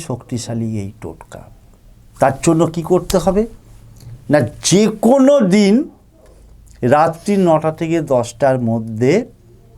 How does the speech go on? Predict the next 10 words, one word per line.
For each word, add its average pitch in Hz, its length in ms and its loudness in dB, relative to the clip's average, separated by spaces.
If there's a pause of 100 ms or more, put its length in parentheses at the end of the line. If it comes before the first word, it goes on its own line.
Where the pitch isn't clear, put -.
(840)
তোমার 127 420 4 (1000)
বাড়ির 123 400 4 (100)
যে 190 180 0 (140)
কোনো 226 200 -2 (180)
জায়গায় 113 580 -2 (1300)
বসে 202 420 4 (840)
পূর্ব 240 300 4 (200)
দিকে 269 300 2 (1300)
মুখ 226 160 4 (280)
করে 240 280 4